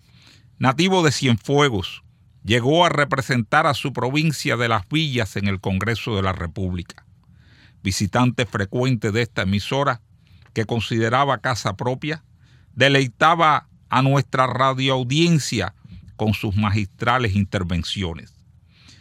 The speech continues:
Si bien resaltó por su ejercicio profesional y su dedicación patriótica,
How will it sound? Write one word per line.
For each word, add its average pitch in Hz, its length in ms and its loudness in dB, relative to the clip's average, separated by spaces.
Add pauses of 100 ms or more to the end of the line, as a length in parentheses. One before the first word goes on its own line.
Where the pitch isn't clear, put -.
(160)
Si 92 200 -4
bien 135 340 6
resaltó 131 840 -2 (500)
por 113 200 -2
su 127 200 -2
ejercicio 143 680 -2
profesional 117 920 -2 (500)
y 104 120 -6
su 120 180 -4
dedicación 123 840 -2
patriótica, 151 800 -2